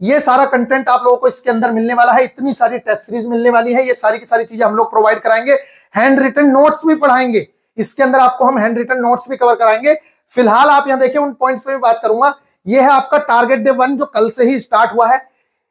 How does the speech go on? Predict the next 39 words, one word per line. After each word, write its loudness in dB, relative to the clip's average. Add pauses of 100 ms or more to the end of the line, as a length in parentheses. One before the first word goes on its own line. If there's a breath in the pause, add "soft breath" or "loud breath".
(260)
एक 0
टारगेट 2
जो 0
है 2
अपने -2
अंदर 0
पांच -2
से 0
सात 0
नंबर 0
समाये 0
हुए 2
हैं। -4
अगर -2
आपने 0
एक -2
टारगेट 0
अचीव -6
किया, 2
इसका -2
मतलब 0
है 2 (380 soft breath)
कि 2
आपने 2
अपने -2
five 0 (160)
to 0
six -6
marks, -2
seven 2
marks -2
श्योर 0
कर -2
लिए। -8 (460 soft breath)
वही 4
है 4
रेशियो। 0 (160 soft breath)
अगर 0
आप -2